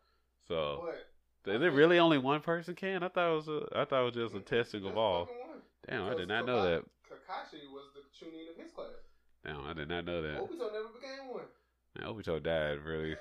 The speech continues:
Speaker 2: <laughs> Obito didn't fucking die.
Speaker 1: No,
Speaker 2: He
Speaker 1: he,
Speaker 2: left.
Speaker 1: he, all intents and purposes, that nigga died. Like, that Obito died.
Speaker 2: That, no, 'cause he came back at the end.
Speaker 1: Yeah, he
Speaker 2: He was
Speaker 1: did.
Speaker 2: like, "Oh, man, you my nigga."
Speaker 1: Like, "Man, I fucked up."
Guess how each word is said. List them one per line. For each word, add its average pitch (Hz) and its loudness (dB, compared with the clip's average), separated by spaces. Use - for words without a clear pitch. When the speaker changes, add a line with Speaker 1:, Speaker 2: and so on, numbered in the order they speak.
Speaker 2:
<laughs> - -8
Obito 196 -8
didn't 190 -2
fucking 170 -10
die. - -14
Speaker 1:
No, 110 6
Speaker 2:
He 127 8
Speaker 1:
he, 120 6
Speaker 2:
left. - -4
Speaker 1:
he, 123 4
all 143 12
intents 143 6
and 113 -2
purposes, 127 12
that - -
nigga 85 4
died. 85 6
Like, 87 2
that 135 10
Obito 113 6
died. 92 8
Speaker 2:
That, - 6
no, 240 -4
'cause 302 -10
he 269 -12
came 269 -8
back 277 -6
at 233 -14
the 214 -12
end. 262 -12
Speaker 1:
Yeah, 98 0
he 98 2
Speaker 2:
He - 2
was 80 -4
Speaker 1:
did. 80 0
Speaker 2:
like, 78 -4
"Oh, - -16
man, 131 -16
you 143 -20
my 135 -18
nigga." 131 -16
Speaker 1:
Like, 85 0
"Man, 90 2
I 85 4
fucked 82 2
up." 78 0